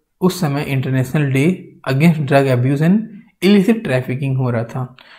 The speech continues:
"What message has been conveyed through the passage?" कौन सा मैसेज दिया गया इसके लिए? "To whom the message?" किसने संबोधित किया? तो मैसेज है, "Value yourself, make healthy choices to people who are not yet drug addicts but might be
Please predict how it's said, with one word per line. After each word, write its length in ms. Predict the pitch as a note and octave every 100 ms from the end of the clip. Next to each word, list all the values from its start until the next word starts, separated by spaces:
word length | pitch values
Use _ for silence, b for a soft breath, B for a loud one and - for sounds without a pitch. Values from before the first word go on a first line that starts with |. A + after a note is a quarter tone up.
| B F3+
"What 140 | A3
message 380 | G#3+ E3+ - E3+
has 220 | D3 C3+ D3+
been 160 | D#3 C#3
conveyed 320 | C3 C3+ C#3
through 280 | C#3+ B2+ C#3
the 100 | C3+
passage?" 340 | A#2+ - A2+ - -
कौन 180 | C3 D3
सा 120 | E3
मैसेज 340 | D3 C#3+ D#3
दिया 200 | D3 D3
गया 160 | C#3+ D3
इसके 220 | C#3+ -
लिए? 300 | C#3+ D#3+ A3+ B B B -
"To 100 | B3+
whom 180 | G3+ F#3
the 140 | D#3+ C#3+
message?" 340 | C3 C#3+ A#2+
किसने 340 | - F3 G3
संबोधित 400 | F#3 E3+ D#3+ D#3+
किया? 240 | - F#3 A3+
तो 380 | - - - D#3
मैसेज 360 | D3+ - F#3+
है, 260 | F#3+ D3+ - B B D3+
"Value 380 | C#3+ C#3+ E3+ D#3
yourself, 480 | B2+ B2+ E3+ F#3 C#3+ C3
make 160 | B2+
healthy 420 | - B2+ B2 E3+ G3+ C#3+
choices 260 | A#2 A#2+
to 200 | C3 - C3
people 240 | A#2+ F3+
who 360 | G#3+ - - A#3
are 120 | A#3
not 400 | E3+ C3+ E3+ B3
yet 160 | A#3 F3+
drug 180 | D3+ D3 - - _ B2+
addicts 340 | B2 B2 - - b b b _ - C3
but 180 | D3 F3+ - - C3+
might 300 | B2+ B2 B2+
be 120 | G3+